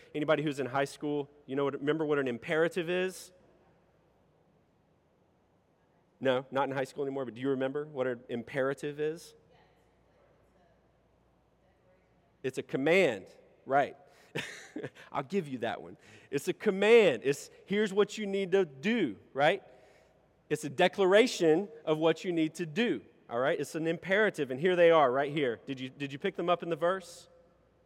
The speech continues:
The first one is, anybody got it? "Think about these things." And then the second one is, in verse nine, "Practice these things," all right? So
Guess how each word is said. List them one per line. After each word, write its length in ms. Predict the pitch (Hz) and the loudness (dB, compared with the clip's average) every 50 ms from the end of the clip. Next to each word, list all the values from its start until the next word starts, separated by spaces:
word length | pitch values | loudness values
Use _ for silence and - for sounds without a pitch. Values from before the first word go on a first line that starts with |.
| _ _ _ _ _ _ _ _ - - - - _ | _ _ _ _ _ _ _ _ -20 -20 -20 -20 _
The 100 | - 139 | -12 -10
first 340 | - - 190 202 202 - - | -2 0 0 0 0 0 0
one 160 | 214 202 196 - | 0 0 0 0
is, 640 | 156 151 151 147 147 147 143 143 135 - - - - - - _ _ _ _ _ _ _ _ _ _ _ _ _ _ _ _ _ - | 0 0 2 2 4 2 2 0 -2 -6 -12 -18 -20 -20 -20 _ _ _ _ _ _ _ _ _ _ _ _ _ _ _ _ _ -8
anybody 220 | 120 120 131 135 | -4 0 2 4
got 180 | 147 160 180 214 | 4 4 4 2
it? 100 | 226 - - - - _ _ _ _ _ _ _ _ _ _ _ _ _ _ _ _ _ _ _ _ _ _ _ _ _ _ _ _ _ _ _ _ _ _ _ _ _ _ _ _ _ _ - | 0 -4 -12 -20 -20 _ _ _ _ _ _ _ _ _ _ _ _ _ _ _ _ _ _ _ _ _ _ _ _ _ _ _ _ _ _ _ _ _ _ _ _ _ _ _ _ _ _ 2
"Think 460 | 202 214 208 165 - - - - - - - - | 4 4 4 4 0 -6 -20 -20 -20 -18 -8 -4
about 560 | 139 131 123 143 123 113 113 113 - - 127 | -4 0 2 4 4 4 4 2 -2 -8 -10
these 240 | 131 131 131 135 - | -8 -8 -8 -8 -10
things." 640 | - - 135 120 110 107 101 101 101 - - - - _ _ _ _ _ _ _ _ _ _ _ _ _ _ _ | -6 -4 -4 -4 -4 -6 -8 -14 -16 -20 -20 -20 -20 _ _ _ _ _ _ _ _ _ _ _ _ _ _ _
And 120 | - 120 127 | -6 -4 -2
then 100 | 135 139 | 0 -2
the 60 | 143 | -2
second 340 | - - 214 214 - 196 156 | -2 2 2 2 2 2 -2
one 160 | 143 135 131 | 0 0 0
is, 520 | 131 131 131 131 135 135 131 - - - _ _ _ _ _ _ _ _ _ _ _ _ _ _ _ _ _ _ _ _ _ _ _ _ _ _ _ _ _ _ | 0 0 0 0 -2 -4 -6 -14 -18 -20 _ _ _ _ _ _ _ _ _ _ _ _ _ _ _ _ _ _ _ _ _ _ _ _ _ _ _ _ _ _
in 120 | - 120 110 | -12 -10 -6
verse 200 | 117 117 113 - | -6 -6 -6 -4
nine, 420 | 131 123 117 110 104 104 104 101 _ _ _ _ _ _ _ _ _ _ _ _ _ _ - | -4 -4 -4 -4 -6 -8 -12 -14 _ _ _ _ _ _ _ _ _ _ _ _ _ _ -18
"Practice 680 | - - 147 156 196 208 - - - 151 131 - - | -8 0 4 6 6 6 4 0 -6 -6 -6 -6 -8
these 260 | - 131 123 113 107 | -12 -10 -10 -10 -10
things," 380 | - - 131 117 107 98 98 98 | -10 -6 -4 -4 -4 -6 -10 -10
all 120 | 104 110 | -6 -4
right? 200 | 120 127 151 160 | -2 0 -2 -2
So 220 | - - 147 131 | -2 -4 -4 -4